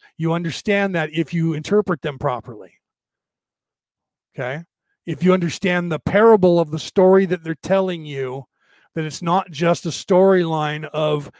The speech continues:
these individuals. These individuals represent something in the universe, not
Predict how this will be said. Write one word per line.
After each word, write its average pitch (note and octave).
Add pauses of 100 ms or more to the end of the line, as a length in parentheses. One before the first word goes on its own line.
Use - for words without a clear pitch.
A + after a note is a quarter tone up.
(160)
these D#3+
individuals. D#3
These D3+
individuals D#3
represent D3+ (640)
something F3
in D#3
the D3
universe, D3 (1800)
not D3